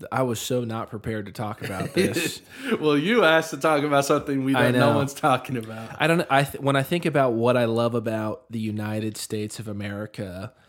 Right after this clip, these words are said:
Speaker 1: I think about, um, I just, like, the word that I, that I think of is freedom. Um,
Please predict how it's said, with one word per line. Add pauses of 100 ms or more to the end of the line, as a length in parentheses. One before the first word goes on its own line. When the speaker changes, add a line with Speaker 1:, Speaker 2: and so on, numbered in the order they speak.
(300)
Speaker 1:
I
think
about, (480)
um, (460)
I
just,
like,
the
word
that
I, (200)
that
I
think
of
is
freedom. (640)
Um,